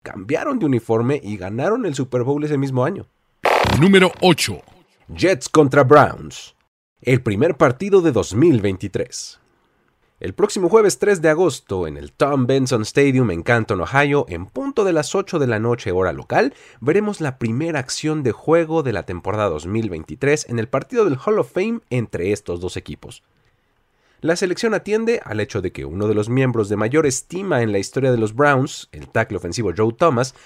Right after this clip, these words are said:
Speaker 1: será inducido. Mientras que por parte de los Jets, tanto Darrelle Reeves como Joe Klecko recibirán también el honor más grande a nivel individual en la carrera de un jugador de N F L.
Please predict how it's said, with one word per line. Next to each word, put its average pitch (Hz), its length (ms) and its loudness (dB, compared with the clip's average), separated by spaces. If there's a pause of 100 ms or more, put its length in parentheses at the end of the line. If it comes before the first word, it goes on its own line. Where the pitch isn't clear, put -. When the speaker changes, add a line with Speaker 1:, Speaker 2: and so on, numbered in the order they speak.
(140)
Speaker 1:
será 127 240 0
inducido. 180 480 -2 (560)
Mientras 143 400 -2
que 131 100 -4
por 117 140 0
parte - 220 2
de 160 60 6
los 110 180 2
Jets, 135 320 0
tanto 76 380 -10
Darrelle 139 300 4
Reeves 127 420 4
como 76 460 -8
Joe 135 200 4
Klecko 131 420 2 (300)
recibirán 123 520 -2
también 143 500 0
el 127 120 2
honor 113 320 0
más 107 280 0
grande 107 360 0
a - 20 -2
nivel 95 280 -2
individual 98 640 0
en 117 180 0
la 95 160 -2
carrera 113 400 0
de 98 100 -2
un 101 120 -2
jugador 98 520 0
de 85 160 -2
N 80 140 -8
F - 200 -12
L. - 180 -18